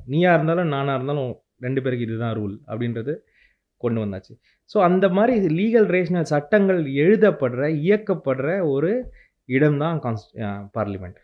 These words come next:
So அப்போ அது ஒரு இந்தியாவுடைய ஒரு கட்டமைப்புக்கு, இந்தியா எப்படி நடக்கணும், நடக்கக்கூடாது, எது நல்லது, கெட்டது,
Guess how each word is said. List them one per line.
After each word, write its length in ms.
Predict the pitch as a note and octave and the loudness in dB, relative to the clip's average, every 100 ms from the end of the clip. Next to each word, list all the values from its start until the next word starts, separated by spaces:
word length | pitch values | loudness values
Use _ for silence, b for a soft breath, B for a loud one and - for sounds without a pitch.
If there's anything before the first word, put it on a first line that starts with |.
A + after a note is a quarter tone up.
| _ _ _ _ _ _ _ | _ _ _ _ _ _ _
So 260 | F3+ F3+ | 2 4
அப்போ 400 | C3+ C#3 G3+ G3+ | 2 0 2 2
அது 240 | B2+ C#3+ D3 | 2 2 2
ஒரு 280 | C#3+ C3+ C3 | 2 0 -2
இந்தியாவுடைய 720 | D3 D#3+ D3+ C3+ B2+ A#2+ A#2 | 0 2 4 2 0 0 -2
ஒரு 240 | A2 A2 - | -4 -6 -6
கட்டமைப்புக்கு, 840 | B2 C3+ C3 G#2 G#2 A#2 D#3+ E3 | -6 -4 -4 -6 -10 -6 -4 -4
இந்தியா 280 | B2+ C#3 C#3 | -6 -4 -2
எப்படி 340 | B2+ B2+ C3+ | -2 -2 -2
நடக்கணும், 500 | B2+ C3 C#3 C3+ C3+ | 0 0 0 -2 -2
நடக்கக்கூடாது, 580 | B2+ C3 C3 A#2 A#2 A#2+ | -2 -2 -4 -4 -4 -2
எது 140 | B2 | -2
நல்லது, 440 | C#3 C3 D3 C3 B2+ | -2 0 -2 -2 -4
கெட்டது, 520 | B2+ B2+ C#3+ B2+ - | -6 -4 -4 -4 -10